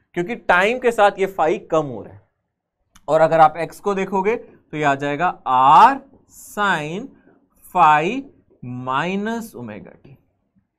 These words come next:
ठीक है ना। अब जो भी दोनों केसेस में मैंने इनिशियल एंगल लिया था वो हमने वाई एक्सिस से लिया था, एक्स एक्सिस से नहीं,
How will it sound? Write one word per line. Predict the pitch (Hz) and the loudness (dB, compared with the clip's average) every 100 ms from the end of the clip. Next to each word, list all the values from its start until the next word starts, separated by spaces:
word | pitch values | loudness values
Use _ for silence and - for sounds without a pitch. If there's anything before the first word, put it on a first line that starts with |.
| _ _ _ _ _ _ _ | _ _ _ _ _ _ _
ठीक | 175 208 | 0 2
है | |
ना। | 202 269 - _ - _ _ _ | 2 0 -8 _ -20 _ _ _
अब | 156 131 | -2 0
जो | 180 202 | 2 4
भी | 269 | 4
दोनों | 233 220 240 | 4 4 2
केसेस | 220 208 214 | 0 0 -2
में | 220 | -4
मैंने | 220 226 226 | -2 -2 -2
इनिशियल | 202 190 190 220 | -2 -4 -2 -2
एंगल | 202 202 202 | -2 -2 -2
लिया | 185 185 | 0 -2
था | 196 208 | -2 -4
वो | 185 208 | 0 -2
हमने | 190 143 160 220 | -2 -8 -8 -6
वाई | 143 135 131 | -4 -4 -4
एक्सिस | 123 - 120 - | -8 -12 -20 -16
से | 120 | -14
लिया | 104 101 104 98 | -12 -10 -10 -10
था, | 117 113 - _ _ | -8 -10 -10 _ _
एक्स | - 151 - | -4 -4 -4
एक्सिस | 135 - 131 - | -8 -6 -12 -6
से | 180 | -6
नहीं, | 131 110 117 120 | -6 -10 -10 -12